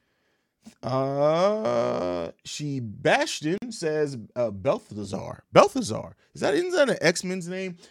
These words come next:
Uh, "Thaddeus Young would be a great fit for this team." Yeah, absolutely. He for sure would, and I think he's gonna be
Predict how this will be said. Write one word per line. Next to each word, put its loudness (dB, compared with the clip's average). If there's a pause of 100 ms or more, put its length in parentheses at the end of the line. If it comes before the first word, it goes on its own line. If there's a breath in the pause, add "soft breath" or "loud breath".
Uh, 2 (200 soft breath)
"Thaddeus 4
Young 0
would -4
be 0
a -4
great -4
fit -2
for -6
this -6
team." -10
Yeah, 6 (340)
absolutely. 2
He -4
for -8
sure -2
would, 0
and -2
I 0
think -4
he's -6
gonna -4
be -4